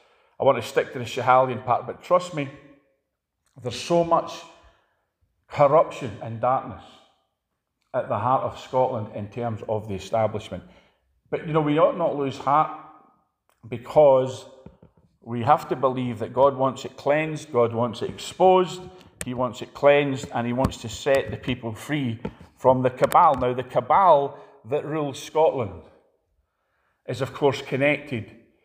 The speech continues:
to the global cabal, and it's arguable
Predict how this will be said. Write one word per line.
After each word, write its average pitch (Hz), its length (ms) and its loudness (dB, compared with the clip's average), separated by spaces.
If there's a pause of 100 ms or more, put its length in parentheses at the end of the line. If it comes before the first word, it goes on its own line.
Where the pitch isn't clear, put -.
(340)
to 123 440 -2
the 110 120 0
global 147 420 2
cabal, 107 760 -2 (720)
and 123 400 -2 (400)
it's 135 220 -8 (120)
arguable 123 640 2